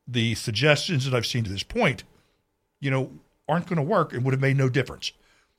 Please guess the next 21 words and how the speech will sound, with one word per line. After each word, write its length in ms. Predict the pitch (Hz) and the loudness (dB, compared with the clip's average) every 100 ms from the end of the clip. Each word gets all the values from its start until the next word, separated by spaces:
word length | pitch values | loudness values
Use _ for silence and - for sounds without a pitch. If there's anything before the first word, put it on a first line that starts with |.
| - | -4
You 80 | |
know, 160 | 120 117 | 2 2
they 160 | 117 139 | 2 0
push 340 | - 202 - | 0 -2 0
universal 440 | 175 156 147 - | -2 0 0 -2
background 440 | 113 123 117 - 76 | 0 0 0 -6 -8
checks. 320 | - - - - _ _ _ _ - | -8 -10 -14 -16 _ _ _ _ -2
Now, 120 | 135 | 0
you 260 | 131 226 | 2 2
and 100 | 180 | 2
I 140 | 160 147 | 2 4
know 380 | 147 123 87 85 - _ _ _ | 6 4 2 -6 -14 _ _ _
that 160 | - - | -4 0
anytime 420 | 196 208 180 147 | 2 2 0 2
you 180 | 139 196 | 2 2
walk 360 | 190 175 - | 2 2 2
in 140 | 165 110 | 0 0
to 80 | |
buy 180 | 107 135 | 0 0
a 40 | 147 | 0
firearm, 540 | - 156 135 - - | 0 0 0 -4 -12